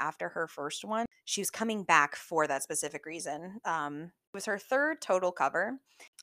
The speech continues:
That is when she announced she will be going by Banks from now on. <laughs> So, so the world missed that memo, because I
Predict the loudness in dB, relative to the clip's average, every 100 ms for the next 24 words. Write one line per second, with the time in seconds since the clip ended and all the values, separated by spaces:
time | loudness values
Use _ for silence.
0 | -6 2 4 4 0 -4 -4 -2 -2 -2
1 | -2 -2 -2 -2 -2 0 0 0 0 -2
2 | -2 -6 0 0 2 -2 -2 2 2 2
3 | -2 -2 -2 -4 -2 -2 -2 -2 -2 0
4 | -2 -4 -8 -10 _ -6 -4 -4 _ _
5 | _ _ _ _ _ -14 _ -18 -18 -12
6 | -10 -10 -10 0 2 2 -2 -4 0 4
7 | 4 4 6 8 10 8 2 -2 -10 _
8 | _ -4 -2 0 0 0 0 0 -4 -4
9 | -6 -4 0 2